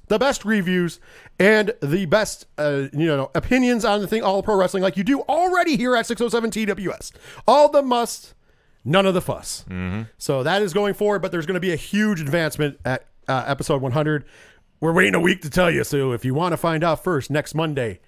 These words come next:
Speaker 1: eight P M Eastern Standard Time, twitch dot T V slash six oh seven podcast, you will find out, and it will be at the top of the show.
Speaker 2: Okay.
Speaker 1: So we're gonna talk about it just like we're doing now. However, I do have a call to arms,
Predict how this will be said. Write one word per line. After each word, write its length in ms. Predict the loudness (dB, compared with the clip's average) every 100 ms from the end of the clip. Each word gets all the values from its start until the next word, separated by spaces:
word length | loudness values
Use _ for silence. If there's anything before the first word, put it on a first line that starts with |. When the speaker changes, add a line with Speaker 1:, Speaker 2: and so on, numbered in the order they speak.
| _ _ _ 0
Speaker 1:
eight 180 | 2 4
P 100 | 2
M 120 | 2
Eastern 220 | 0 -2
Standard 240 | 0 0 0
Time, 140 | -2
twitch 200 | 0 0
dot 140 | 0 -2
T 80 |
V 80 | -2
slash 200 | -2 -2
six 80 | -2
oh 40 | 0
seven 160 | 0
podcast, 420 | 0 0 -2 -2
you 100 | -2 0
will 80 |
find 320 | 0 -2 0 0
out, 240 | 0 -4 -12 -20 -6
and 120 | -2
it 40 |
will 120 | 0 0
be 380 | 0 0 -2 -8 _ _ _ _ _ 0
at 160 | 0 0
the 80 |
top 280 | -2 0 -2
of 60 | -2
the 80 | -6
show. 220 | -6 -12 -18 -20 _ _ -10
Speaker 2:
Okay. 220 | -2 -2 -2 -20 -10
Speaker 1:
So 140 | -6
we're 120 | -4
gonna 120 | -2 -2
talk 220 | 0 0
about 220 | 2 2
it 160 | 0 -2
just 200 | -6 -4
like 140 | -4
we're 100 | -2
doing 200 | -2 0
now. 360 | 0 -2 -4 -8 -20 -20 _
However, 400 | 2 8 8 6 2
I 120 | 2
do 180 | 4 2
have 180 | 2 0
a 60 |
call 280 | 0 2 2
to 60 | 2
arms, 540 | 2 2 -2 -10 -14